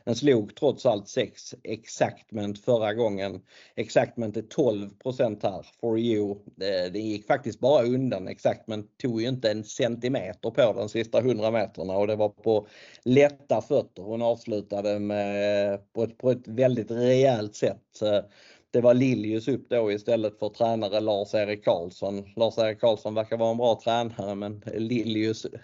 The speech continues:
i, i, med Liljus i vagnen så var det helt klart en nivåhöjning. Så att, eh, eh,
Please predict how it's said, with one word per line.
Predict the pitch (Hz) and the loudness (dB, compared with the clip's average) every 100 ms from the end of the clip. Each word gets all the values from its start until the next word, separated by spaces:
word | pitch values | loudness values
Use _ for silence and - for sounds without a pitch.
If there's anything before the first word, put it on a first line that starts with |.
| - | -4
i, | 127 127 135 139 | -2 -2 -4 -6
i, | 123 | -2
med | 131 131 | 0 0
Liljus | 147 127 117 117 | 0 0 0 0
i | 135 | 2
vagnen | 143 120 104 113 | 4 2 0 -6
så | 123 | -2
var | 127 123 | 0 2
det | 120 135 | 2 0
helt | 117 - | -2 0
klart | 127 117 | 0 0
en | 120 120 | -2 0
nivåhöjning. | 120 123 135 123 113 101 101 98 104 | 0 2 4 4 4 0 -6 -10 -10
Så | 95 | -8
att, | 98 - | -8 -4
eh, | 113 110 - - - - - - | 0 0 -2 -12 -20 -20 -10 0
eh, | 123 120 | 2 2